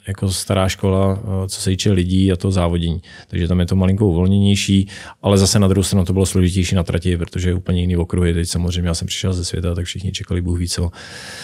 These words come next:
A, a jednoduchý to nebylo, takže každý měl svoje.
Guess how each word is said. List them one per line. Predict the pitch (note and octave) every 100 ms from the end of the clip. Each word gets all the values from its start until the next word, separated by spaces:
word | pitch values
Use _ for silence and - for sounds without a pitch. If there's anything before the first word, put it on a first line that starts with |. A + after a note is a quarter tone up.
| - - - -
A, | - D#2+ D#2+ E2 -
a | E2+
jednoduchý | F2 F#2 E2+ F#2
to | G2
nebylo, | E2+ E2 E2+ E2+ F2
takže | - F#2 G#2+
každý | B2 G2+ A#2+
měl | B2
svoje. | G2 E2+ E2